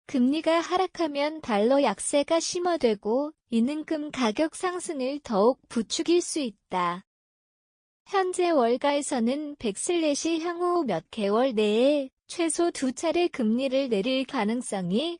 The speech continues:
백슬래시는 전망이 나오고 있다. 만약 연준이 시장 예상보다 빠르게 금리를 내리면 금값은 삼영영영 달러를 넘어 새로운 기록을 세울 것으로 보인다.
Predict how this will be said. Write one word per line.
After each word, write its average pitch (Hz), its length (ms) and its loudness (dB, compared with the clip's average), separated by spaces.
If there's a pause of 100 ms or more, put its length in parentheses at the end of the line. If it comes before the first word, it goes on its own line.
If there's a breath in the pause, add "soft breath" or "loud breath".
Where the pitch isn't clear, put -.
(140)
백슬래시는 320 960 -2
전망이 254 580 0
나오고 226 480 0
있다. 175 680 -4 (1040)
만약 277 520 0
연준이 330 500 2
시장 339 460 0
예상보다 269 800 0
빠르게 349 500 0
금리를 285 560 -2
내리면 202 640 -2 (200)
금값은 311 760 -2
삼영영영 339 920 -2
달러를 320 520 4
넘어 240 540 2 (180)
새로운 381 540 2
기록을 294 480 0
세울 349 320 0
것으로 277 500 2
보인다. 202 720 0